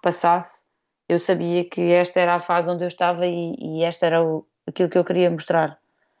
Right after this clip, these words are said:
A forma de escrever, o que, o que estava por trás disso, hum, a eletrónica, os acrescentos acústicos ou não,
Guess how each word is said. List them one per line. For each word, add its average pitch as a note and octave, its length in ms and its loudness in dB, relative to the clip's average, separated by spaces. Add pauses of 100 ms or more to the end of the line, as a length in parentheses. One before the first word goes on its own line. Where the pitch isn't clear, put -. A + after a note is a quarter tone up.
(160)
A E3 60 -12
forma D#3+ 300 0
de D3+ 80 -6
escrever, F3 880 0
o D#3 80 -4
que, - 280 -4
o D3+ 60 -4
que - 60 -16
estava D#3+ 280 0
por D3+ 160 -10
trás D#3+ 300 0
disso, F3+ 540 -2 (600)
hum, D#3+ 720 0 (160)
a - 80 4
eletrónica, E3+ 1120 2 (240)
os D3+ 140 -6
acrescentos E3 480 0
acústicos D#3+ 580 -2
ou D#3 140 4
não, E3+ 400 0